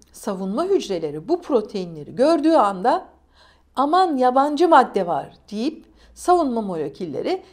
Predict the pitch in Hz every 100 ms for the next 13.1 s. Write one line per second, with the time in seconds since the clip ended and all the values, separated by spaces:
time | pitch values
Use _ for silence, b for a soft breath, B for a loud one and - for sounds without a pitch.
0 | B 294 269 185 330 - 254 247 - 269
1 | 262 262 180 175 156 156 139 131 - -
2 | - - - _ _ _ _ _ _ B
3 | B B B B B B B _ 311 370
4 | 381 381 359 381 339 320 277 240 294 247
5 | - 226 220 214 - 180 180 349 359 _
6 | _ - 294 269 247 196 160 - 302 262
7 | 254 339 262 180 190 247 - 294 294 392
8 | 320 - - 214 285 - 254 240 - 240
9 | 254 302 285 269 269 233 156 151 - 131
10 | - - - 240 214 359 B B - 247
11 | 339 262 170 - - _ 180 294 359 277
12 | 196 147 127 - - 247 320 320 190 214
13 | 370